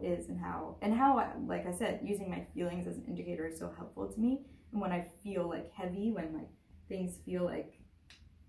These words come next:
a woman said to me once, like, if it feels like shackles on versus if it feels like shackles off. When I feel those shackles on,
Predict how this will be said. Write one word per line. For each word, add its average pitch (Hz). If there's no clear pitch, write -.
a 185
woman 185
said 170
to -
me 175
once, 160
like, -
if 175
it 175
feels 196
like 185
shackles 180
on 170
versus 175
if 180
it 185
feels 180
like 175
shackles 180
off. 180
When 190
I 185
feel 220
those 190
shackles 180
on, 196